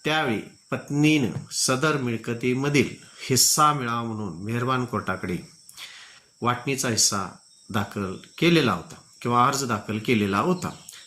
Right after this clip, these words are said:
त्याच पद्धतीनं पोटगीसुद्धा मागितलेली होती. तर मेहरबान कोर्टाने अशा पद्धतीनं त्यामध्ये निर्णय दिलेला आहे. पतीच्या ताब्यात फक्त मिळकत असणे म्हणजेच त्या मिळकतीचा पती मालक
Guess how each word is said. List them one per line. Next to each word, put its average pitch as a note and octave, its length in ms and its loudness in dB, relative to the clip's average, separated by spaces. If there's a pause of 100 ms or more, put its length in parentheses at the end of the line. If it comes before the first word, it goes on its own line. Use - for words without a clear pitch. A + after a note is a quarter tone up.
(120)
त्याच E3 340 0
पद्धतीनं A2+ 560 -2
पोटगीसुद्धा A#2+ 760 2
मागितलेली F#2+ 800 -2
होती. D#3 480 -2 (540)
तर D#3+ 160 2
मेहरबान D3 480 0
कोर्टाने A2 680 -2 (180)
अशा C3 280 2
पद्धतीनं A#2 600 -2
त्यामध्ये G#2+ 520 0
निर्णय G2 460 -2
दिलेला C#3+ 380 2
आहे. E2+ 100 -6 (640)
पतीच्या D#3+ 520 4 (120)
ताब्यात A#2+ 320 2 (340)
फक्त C#3+ 340 -2
मिळकत A#2+ 720 2 (100)
असणे E3+ 380 4
म्हणजेच B2 680 -2
त्या D3+ 220 4
मिळकतीचा B2+ 760 0
पती A#2+ 400 2
मालक A2+ 520 4